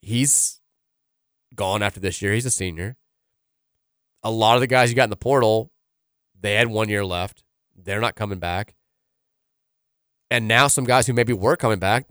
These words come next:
<laughs> you've thrown them under the bus, they may not be coming back as well. Like, he's,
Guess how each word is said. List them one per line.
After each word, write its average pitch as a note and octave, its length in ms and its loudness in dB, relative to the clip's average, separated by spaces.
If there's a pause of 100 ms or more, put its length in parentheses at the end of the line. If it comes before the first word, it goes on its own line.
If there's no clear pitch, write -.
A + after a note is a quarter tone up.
<laughs> - 100 -4
you've - 220 0
thrown D#3+ 180 2
them D3 100 0
under C3 140 0
the A2+ 80 -8
bus, D#3+ 220 -2
they C#3 140 0
may D#3 120 0
not C3 160 2
be C3 60 -4
coming B2 240 -2
back A2+ 220 -2
as F#2+ 120 -10
well. D3 260 2 (260)
Like, - 120 -2
he's, F4+ 180 -8